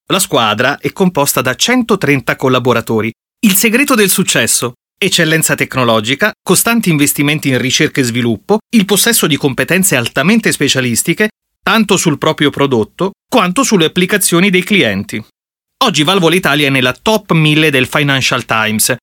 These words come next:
e nel duemilaventi il Sole ventiquattro Ore l'ha inserita nella classifica delle quattrocentocinquanta imprese leader nella crescita in Italia. Ci distingue la specializzazione, la scelta di concentrarci su una tipologia molto specifica di prodotti,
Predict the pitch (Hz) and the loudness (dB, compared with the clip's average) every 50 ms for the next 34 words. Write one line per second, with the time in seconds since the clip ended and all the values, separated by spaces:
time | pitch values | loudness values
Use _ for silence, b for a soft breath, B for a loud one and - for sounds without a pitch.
0 | _ _ _ _ _ 147 143 135 123 117 131 135 170 190 180 143 151 180 196 190 | _ _ _ _ _ -2 -2 -2 -2 0 0 2 2 2 2 2 2 0 0 0
1 | - 135 - _ 117 113 - - 175 175 151 143 139 117 127 175 226 226 - - | -2 -4 -6 _ -8 -6 -2 0 0 0 0 0 -2 -2 -2 -2 -2 -4 -2 0
2 | 143 151 147 120 113 120 135 135 - - 151 143 147 - 131 123 120 117 117 117 | 0 0 2 2 0 0 0 0 0 0 0 0 0 0 -2 0 0 0 -2 -2
3 | - 160 151 - - 139 123 135 113 120 117 117 110 110 - - - 110 - - | -2 -2 -2 0 -2 -2 -2 -2 -2 -2 -2 0 -2 -2 -2 -4 -4 -4 -4 -4
4 | 135 120 - - 208 226 240 226 240 208 - 180 156 117 - 135 123 113 - 104 | -6 -4 -2 0 0 0 0 0 -2 0 0 0 -2 0 -2 -2 -2 -2 -2 -2
5 | 110 113 104 - 143 175 196 180 170 196 - 131 131 139 151 160 151 160 156 143 | -2 -2 -2 0 2 2 2 2 2 0 0 -2 -2 -2 -2 0 0 -2 -2 -2
6 | 143 127 131 135 135 123 - 127 117 110 - - 143 139 147 139 139 139 120 - | -2 -2 0 0 -2 -2 -2 -2 -2 -2 0 -2 -2 -2 0 0 0 -2 -2 -2
7 | 110 101 98 98 104 107 104 - _ _ - - 214 190 220 - - 285 330 302 | -2 -2 -2 -2 -4 -4 -6 -6 _ _ -4 -2 0 2 2 2 2 0 0 2
8 | 262 190 151 151 - - - 254 240 - 220 190 180 151 160 151 - - - 123 | 2 2 2 0 0 -2 -2 0 2 2 2 2 2 2 0 0 -2 0 0 2
9 | 113 110 117 117 113 - _ _ - 147 143 - 226 254 254 - 175 151 143 135 | 2 0 0 -2 -4 -8 _ _ -2 -2 0 0 0 0 0 0 0 2 0 0
10 | - - 143 135 127 - 143 131 113 - 139 135 117 113 - - - 120 113 - | 0 -2 -2 -2 -2 -2 -2 -2 -2 -2 0 0 0 -2 -2 -6 -6 -4 -4 -2
11 | - 156 143 143 131 - 143 131 147 139 143 143 131 151 196 170 160 175 226 311 | 0 0 0 0 0 -2 -2 0 0 2 2 2 2 2 2 2 4 4 4 4
12 | 285 - 240 190 - - 160 135 - 165 135 147 139 - 131 127 127 120 139 151 | 2 2 0 0 0 -2 -2 0 -2 -2 -2 -2 -2 -2 -2 -4 -4 -2 -2 0
13 | 180 233 208 165 - - - - | 2 2 2 0 -2 -6 -8 -8